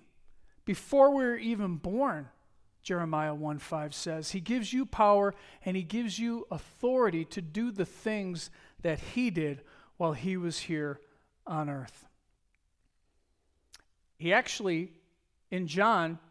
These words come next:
chapter fourteen, we read this. John fourteen twelve, "I tell you the truth, anyone who believes in me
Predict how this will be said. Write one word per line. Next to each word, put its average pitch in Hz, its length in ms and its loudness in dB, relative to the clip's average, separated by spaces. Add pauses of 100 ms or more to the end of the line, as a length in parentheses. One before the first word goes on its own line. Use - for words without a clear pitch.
chapter 202 360 0
fourteen, 180 840 -2
we 190 120 0
read 185 320 -2
this. 180 480 4 (1600)
John 196 220 6
fourteen 214 460 0
twelve, 185 340 8
"I 165 80 4
tell 226 160 8
you 247 100 8
the 226 100 2
truth, 247 400 4
anyone 262 380 4
who 233 120 6
believes 202 480 2
in 185 160 2
me 175 280 0